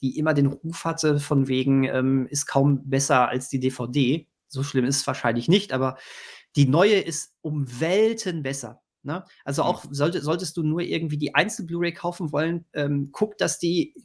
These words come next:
Speaker 1: jetzt sind wir schon wieder hier bei der Werbung, aber guck, dass das die von Cape Light ist.
Speaker 2: <laughs>
Speaker 1: Ähm,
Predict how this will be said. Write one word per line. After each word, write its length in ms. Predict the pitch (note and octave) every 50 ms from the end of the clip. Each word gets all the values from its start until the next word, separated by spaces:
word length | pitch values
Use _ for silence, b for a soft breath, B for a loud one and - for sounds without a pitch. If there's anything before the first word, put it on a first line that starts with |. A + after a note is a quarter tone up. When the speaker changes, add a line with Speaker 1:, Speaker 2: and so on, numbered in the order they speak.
| _ -
Speaker 1:
jetzt 220 | C#3 B2+ - C#3+
sind 100 | - D3
wir 120 | D#3+ E3+ D3
schon 160 | - D3 C3+
wieder 120 | C#3 D3
hier 160 | C#3+ C3+ C#3+ B2+
bei 80 | A#2+
der 160 | B2 B2 A#2+
Werbung, 340 | B2 B2 B2+ C#3+ D3 C#3 A2+ C3
aber 160 | C3 C#3 C3+
guck, 200 | - G3 F#3+ -
dass 140 | E3+ E3 -
das 160 | D#3+ D3+ -
die 80 | E3
von 160 | D3+ - C#3+ C#3+
Cape 220 | - D3 D#3 D3+
Light 180 | - B2+ A2+ -
ist. 320 | - C#3+ E3+ - - _ _ _ - -
Speaker 2:
<laughs> 380 | - D3 - - - - _ -
Speaker 1:
Ähm, 520 | C#3+ C#3+ C#3+ C#3+ C#3+ C#3+ C#3+ C#3 C#3 C#3